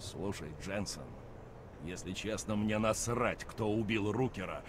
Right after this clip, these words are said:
Меня злит то, что он мёртв, а с ним ушла и наша главная зацепка. Господи, ну и ну. Ты же в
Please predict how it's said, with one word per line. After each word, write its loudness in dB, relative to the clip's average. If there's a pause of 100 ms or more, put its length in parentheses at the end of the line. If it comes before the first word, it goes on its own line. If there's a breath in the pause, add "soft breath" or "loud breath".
(120 loud breath)
Меня 8
злит 2 (140)
то, 6
что 8
он 8
мёртв, 8 (260)
а 8
с 0
ним 10
ушла 6
и 4
наша 4
главная 8
зацепка. 2 (1700)
Господи, -4 (240)
ну 2
и 2
ну. -4 (920 loud breath)
Ты 0
же -2
в -10